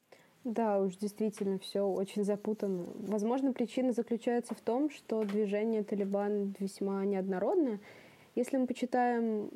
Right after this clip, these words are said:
кодексы поведения талибов, такой манифест движения от две тысячи шестого года, то увидим, что отдельные руководители провинций вправе решать, какие боевые операции им проводить,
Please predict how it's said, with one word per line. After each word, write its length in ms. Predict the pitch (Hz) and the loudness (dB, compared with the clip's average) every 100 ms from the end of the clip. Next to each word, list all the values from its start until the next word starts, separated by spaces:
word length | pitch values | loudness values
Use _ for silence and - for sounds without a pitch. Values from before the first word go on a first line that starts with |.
| - | -4
кодексы 640 | 240 247 240 - - 214 | 0 2 0 -2 0 0
поведения 600 | 208 214 208 226 226 214 | 2 0 2 2 2 2
талибов, 500 | 202 202 233 349 349 - - - - - _ | 2 2 4 4 2 -2 -14 -20 -20 -20 _
такой 320 | - 202 196 185 | -8 0 2 4
манифест 540 | 202 220 220 214 214 | 4 4 2 0 2
движения 720 | 202 196 196 247 311 294 269 | 0 2 2 2 2 2 0
от 320 | - 208 196 | 0 -2 -2
две 120 | 190 | -2
тысячи 320 | 196 220 - 208 | 0 -2 -2 -6
шестого 440 | - - 220 214 | -4 -2 0 0
года, 360 | 214 302 370 285 | 2 2 2 2
то 220 | - 262 | 2 2
увидим, 420 | 254 320 339 240 | 4 2 2 0
что 480 | - - 226 226 220 - - - | -2 -2 0 0 -2 -10 -10 -2
отдельные 720 | 208 208 294 392 339 240 214 | 0 2 4 6 6 4 2
руководители 580 | 208 220 214 233 226 214 | 0 0 2 2 0 0
провинций 720 | 208 202 262 349 349 269 240 | 2 2 2 2 2 2 2
вправе 440 | - 254 247 214 | 2 4 4 4
решать, 580 | 202 202 226 277 359 - | 2 2 2 2 2 -2
какие 400 | - 233 - 254 | -2 -2 2 2
боевые 420 | 220 226 214 214 202 | 4 4 4 2 2
операции 440 | 208 208 208 - | 2 0 2 0
им 80 | 196 | 0
проводить, 720 | 196 190 180 196 262 285 | 0 0 0 2 0 0